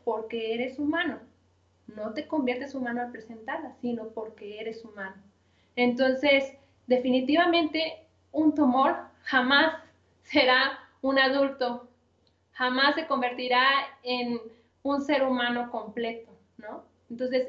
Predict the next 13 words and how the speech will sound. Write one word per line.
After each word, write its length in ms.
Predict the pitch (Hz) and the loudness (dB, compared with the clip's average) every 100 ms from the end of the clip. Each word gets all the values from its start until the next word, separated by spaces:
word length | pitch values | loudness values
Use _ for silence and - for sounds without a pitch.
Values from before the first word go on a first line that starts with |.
| - | -2
es 180 | 285 - - _ _ _ _ _ _ _ - | -2 -2 -8 _ _ _ _ _ _ _ -6
algo 280 | 247 262 285 | -2 2 2
absurdo 580 | 285 - 302 285 240 240 | 2 0 -4 -2 -4 -4
equiparar 720 | 262 254 247 233 226 233 220 - - _ _ _ _ _ | -6 -6 -4 0 2 2 0 -4 -20 _ _ _ _ _
al 160 | 220 214 | -6 -4
ser 220 | 294 294 | 0 0
humano 340 | 320 294 302 | 2 2 2
en 80 | 277 | -2
gestación 720 | 254 220 - 202 - 226 254 - _ _ _ | -6 -10 -10 -12 -12 -14 -14 -18 _ _ _
con 220 | 220 226 | -10 -6
un 120 | 233 | -8
tumor. 440 | 240 233 302 294 - _ _ - | -8 -8 -8 -8 -12 _ _ -10
Y 380 | 262 262 - | -6 -6 -8